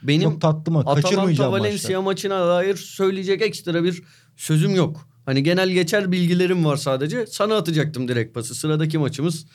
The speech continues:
Speaker 1: Atalanta Valencia.
Speaker 2: İličić ve Parejo benim iki oyuncumun.
Speaker 1: Papu da var.
Speaker 2: Evet,
Speaker 1: Pa-,
Speaker 2: Papu
Speaker 1: Papu
Speaker 2: da
Speaker 1: da
Speaker 2: çok,
Speaker 1: keyifli
Speaker 2: çok iyi
Speaker 1: topçu.
Speaker 2: oyuncu. Ya Atalanta garip takım zaten. Mesela o, o ya bir anda Valencia alttan alttan gelip iki senede Şampiyonlar Ligi'nde bir şeyler kanıtlayan takım.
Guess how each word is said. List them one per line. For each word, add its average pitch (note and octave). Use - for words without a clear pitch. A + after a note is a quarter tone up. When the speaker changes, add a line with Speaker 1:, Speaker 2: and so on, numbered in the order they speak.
Speaker 1:
Atalanta D3+
Valencia. C#3+
Speaker 2:
İličić D#3
ve D#3
Parejo C3+
benim A2+
iki B2
oyuncumun. A#2
Speaker 1:
Papu D3+
da F3
var. C3+
Speaker 2:
Evet, G#2+
Speaker 1:
Pa-, A2
Speaker 2:
Papu G#2+
Speaker 1:
Papu C#3
Speaker 2:
da G3
Speaker 1:
da F3
Speaker 2:
çok, -
Speaker 1:
keyifli A#2+
Speaker 2:
çok A2
iyi -
Speaker 1:
topçu. G2+
Speaker 2:
oyuncu. F2+
Ya -
Atalanta C#3+
garip B2
takım F#2+
zaten. F#2+
Mesela D#3
o, F#3+
o F3+
ya D#3
bir E3+
anda G3+
Valencia G3+
alttan C#3+
alttan F3
gelip D3
iki C#3+
senede C3
Şampiyonlar C3+
Ligi'nde C#3
bir A#2+
şeyler D3+
kanıtlayan A#2
takım. C#3